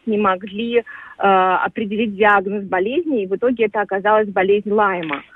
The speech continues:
И она создала предприятие, которое называется Emotion Lab, и работает, э, с детьми, с семьями, у которых, а, а, всевозможные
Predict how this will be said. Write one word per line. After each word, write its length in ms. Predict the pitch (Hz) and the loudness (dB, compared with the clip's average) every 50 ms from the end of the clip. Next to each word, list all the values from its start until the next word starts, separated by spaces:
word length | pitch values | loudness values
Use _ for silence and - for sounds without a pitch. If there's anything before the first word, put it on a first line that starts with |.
| - _ _ _ _ - _ _ | -20 _ _ _ _ -20 _ _
И 360 | - 165 170 175 175 185 190 190 | -18 -14 -12 -8 -6 0 0 2
она 320 | 190 160 185 196 185 202 - - | 2 2 2 2 2 2 0 0
создала 720 | 226 220 202 196 220 208 202 196 196 202 208 208 202 196 185 - | -2 -4 2 4 4 6 6 6 6 4 4 2 0 -2 -4 -6
предприятие, 840 | - 185 - _ 202 202 208 220 254 320 403 - _ 359 381 269 240 | -12 -14 -14 _ -8 -6 -2 -2 -2 -2 -2 -4 _ -4 -2 -2 -4
которое 300 | - 196 - 220 214 208 | -6 -8 -8 -8 -6 -4
называется 560 | 233 214 202 202 196 214 214 208 202 - 233 - - | -4 -6 -6 -6 -4 -4 -4 -4 -6 -8 -10 -8 -4
Emotion 600 | 208 214 220 226 226 233 - - - 196 185 180 | -2 0 2 2 2 0 -2 -4 -8 -8 -4 -2
Lab, 420 | 180 190 220 269 339 339 262 233 - | 0 0 2 2 2 2 0 -2 -2
и 140 | - 202 208 | 0 -2 0
работает, 640 | 202 170 180 185 233 254 240 - - 214 202 196 180 _ _ | 0 -2 0 2 0 0 0 2 0 0 0 0 -4 _ _
э, 200 | 185 156 165 196 | -2 -2 -2 -4
с 40 | 196 | -6
детьми, 560 | 202 202 220 202 - _ 240 247 262 254 226 | -10 -14 -16 -16 -6 _ 2 2 2 2 0
с 160 | - _ _ | -4 _ _
семьями, 460 | 214 226 240 254 254 233 226 226 214 | 2 4 4 6 4 4 2 2 0
у 80 | 208 208 | -2 -2
которых, 560 | - 208 190 - - 226 226 233 - - - - - - - - - | -2 -2 -2 2 2 2 2 2 0 -2 -10 -14 -16 -16 -16 -16 -8
а, 720 | - - 208 190 190 190 180 185 175 160 - - 196 180 175 | 0 2 4 4 6 6 4 4 2 2 0 0 0 0 0
а, 40 | 170 | -2
всевозможные 800 | 180 - 208 196 190 202 185 196 214 233 226 220 226 220 208 202 | -4 -6 0 2 2 2 2 2 0 0 0 0 0 0 0 0